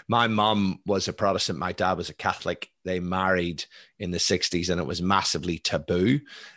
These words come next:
Um, you know, back in those days, um,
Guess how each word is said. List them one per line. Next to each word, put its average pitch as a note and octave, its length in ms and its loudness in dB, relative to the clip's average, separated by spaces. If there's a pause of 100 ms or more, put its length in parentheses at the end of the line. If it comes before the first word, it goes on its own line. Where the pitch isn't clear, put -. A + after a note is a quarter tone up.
Um, F2+ 680 0 (160)
you A2 120 4
know, G2 120 2
back A2+ 260 6
in G2+ 80 4
those G#2 300 6
days, G2+ 640 2
um, F#2+ 320 -4